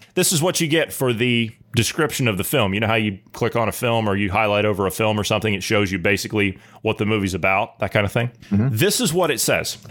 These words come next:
Speaker 1: "This film has outdated attitudes, language, and cultural depictions which may cause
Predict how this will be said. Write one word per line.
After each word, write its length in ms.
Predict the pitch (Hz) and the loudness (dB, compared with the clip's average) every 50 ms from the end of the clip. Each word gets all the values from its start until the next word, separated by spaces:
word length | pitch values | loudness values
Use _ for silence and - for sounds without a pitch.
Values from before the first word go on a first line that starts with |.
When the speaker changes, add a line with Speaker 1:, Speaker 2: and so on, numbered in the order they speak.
| - - | -8 -4
Speaker 1:
"This 440 | - 107 104 127 208 311 294 - - | -2 0 2 4 4 2 2 -2 -2
film 320 | - 196 147 127 127 139 | 0 0 0 2 2 0
has 280 | 135 147 135 123 117 131 - | 0 0 0 0 0 -2 -2
outdated 580 | 139 151 151 - 165 160 175 180 165 165 - - 143 | 0 0 0 -2 -2 0 0 0 0 0 -2 -2 0
attitudes, 680 | 139 127 107 95 - - 107 87 82 82 - - - - - - | 0 0 0 -2 -2 -2 -2 -2 0 -2 -2 -4 -4 -6 -12 -10
language, 600 | - 101 104 117 127 143 160 180 190 233 220 - 202 - | -6 -4 -2 0 0 0 0 0 0 -2 -2 -2 -2 0
and 180 | 127 120 - - | 0 -2 -2 -4
cultural 460 | - - 208 262 254 - - 147 120 | -2 -2 -2 -2 -2 -2 -2 -2 -2
depictions 580 | 107 - - 110 98 - - 110 104 - 131 - | -2 -2 -2 -2 -2 0 0 0 0 0 -2 -2
which 300 | 123 120 139 143 - - - - | 0 2 2 2 0 -2 -4 -2
may 380 | 135 123 127 143 156 180 208 | 0 0 2 2 2 0 0
cause 380 | 202 - - 156 139 131 120 | -2 -2 -2 0 0 0 0